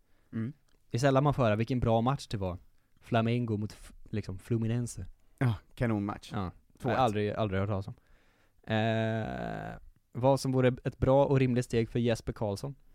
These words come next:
Speaker 1: Ja, men det ska vi komma in på. Det, det är nästa, nästa grej efter
Speaker 2: Ja.
Speaker 1: nyhetsrutan, faktiskt.
Speaker 2: Tätt följt om,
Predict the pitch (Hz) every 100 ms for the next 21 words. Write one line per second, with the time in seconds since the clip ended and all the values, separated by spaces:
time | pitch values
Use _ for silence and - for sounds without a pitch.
0 | - - - - 131 151 175 170 156 151
1 | 139 135 110 107 104 104 98 95 95 98
2 | 113 107 120 123 131 - - - 120 113
3 | - 147 - 120 120 135 92 - 107 104
4 | 110 107 95 113 98 - - 131 - 127
5 | 110 117 113